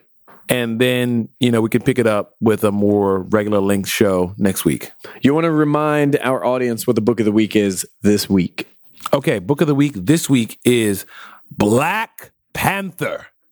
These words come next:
Speaker 2: Mm-hmm.
Speaker 1: number one.
Speaker 2: From
Speaker 1: Oh.
Speaker 2: your boy, from your boy, Ta-Nehisi Coates.
Speaker 1: That's not his name.
Speaker 2: <laughs>
Speaker 1: According to Marvel's pub-, Marvel, Marvel, Marvel's marketing materials, it is. But
Speaker 2: Uh-huh.
Speaker 1: there's grace for you, Marvel.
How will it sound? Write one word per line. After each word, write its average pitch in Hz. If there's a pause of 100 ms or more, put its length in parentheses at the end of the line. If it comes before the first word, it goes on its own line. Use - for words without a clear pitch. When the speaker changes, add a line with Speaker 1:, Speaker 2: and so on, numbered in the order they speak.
Speaker 2:
Mm-hmm. 107
Speaker 1:
number 147
one. 117 (560)
Speaker 2:
From - (260)
Speaker 1:
Oh. 170
Speaker 2:
your 139 (220)
boy, -
from 139
your 139
boy, 147
Ta-Nehisi 123
Coates. - (300)
Speaker 1:
That's 101
not -
his 71 (400)
name. 202 (400)
Speaker 2:
<laughs> -
Speaker 1:
According 127
to 117
Marvel's 123
pub-, 117 (320)
Marvel, 120
Marvel, 120
Marvel's 117
marketing 123
materials, 98
it 92
is. 92 (240)
But 110
Speaker 2:
Uh-huh. 104 (200)
Speaker 1:
there's 160
grace 113
for -
you, 80
Marvel. 67